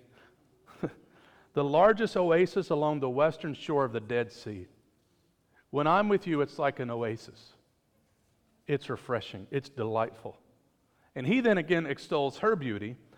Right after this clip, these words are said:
"You're beautiful, my love. Behold, you are beautiful. Your eyes are doves." He compares her eyes to, to doves, saying that they're beautiful and probably saying innocent, something along those lines. It's, it's eye-to-eye intimacy.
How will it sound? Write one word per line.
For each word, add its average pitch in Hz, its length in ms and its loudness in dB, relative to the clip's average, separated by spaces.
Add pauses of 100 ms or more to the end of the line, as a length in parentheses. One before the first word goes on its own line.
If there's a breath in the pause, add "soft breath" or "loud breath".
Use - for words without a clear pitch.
(160 soft breath)
"You're 165 200 0
beautiful, 175 460 2
my 131 160 2
love. 117 400 2 (240 loud breath)
Behold, 160 360 2
you 156 120 2
are 135 80 2
beautiful. 143 420 -2
Your 147 260 0
eyes 151 380 2
are 123 160 -2
doves." 117 600 -6 (760)
He 160 80 -4
compares 185 460 0
her 160 160 0
eyes 165 300 4
to, 139 160 -2
to - 140 -10
doves, 131 460 2
saying 139 240 -2
that 131 160 -6
they're 127 140 -2
beautiful 147 500 -4
and 135 100 -4
probably 127 500 -4 (260 loud breath)
saying 131 380 -4 (160)
innocent, 143 640 -4
something 135 280 -6
along 123 260 -4
those 117 220 -4
lines. 104 340 -8
It's, - 160 -12 (380 loud breath)
it's 170 260 -4
eye-to-eye 156 800 4
intimacy. 107 680 -6